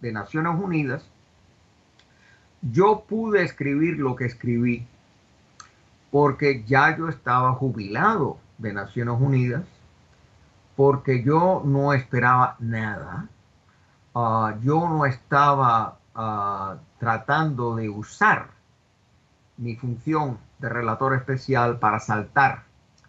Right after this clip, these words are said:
a otro puesto. Ah, es decir, no, no quería usarlo como trampolín. Ah, que muchos de los otros relatores son bastante más jóvenes que yo. Y claro,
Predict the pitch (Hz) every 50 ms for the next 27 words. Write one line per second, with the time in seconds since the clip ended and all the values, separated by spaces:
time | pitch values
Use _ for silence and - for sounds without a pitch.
0 | _ _ 104 101 113 135 131 131 123 - - 123 127 127 123 - - - - -
1 | 180 - - _ - - - _ _ _ _ _ _ _ _ _ _ - 120 117
2 | 117 117 113 107 107 107 101 98 104 104 98 98 101 104 - - - - _ _
3 | - 113 110 107 98 98 104 104 131 120 123 - 120 117 120 120 120 120 117 117
4 | 135 127 127 127 123 - 139 135 135 135 139 135 131 - 156 147 139 131 123 117
5 | 127 113 117 120 - 113 120 117 - 123 135 143 147 147 117 - - - _ _
6 | _ _ _ _ _ _ _ _ _ - - - - _ - 127 120 117 110 117
7 | 127 - 139 127 127 143 156 151 - 170 170 156 160 156 147 135 151 147 139 156
8 | 151 143 156 151 147 139 139 - 139 139 147 156 131 135 123 123 120 120 120 123
9 | 120 - _ _ - 110 110 - - 131 151 156 156 160 135 143 135 131 - 139
10 | 135 120 117 117 117 110 107 - 107 104 101 107 95 - - - _ _ _ _
11 | _ _ _ _ _ _ _ _ 139 135 131 - 135 117 110 117 143 170 175 -
12 | -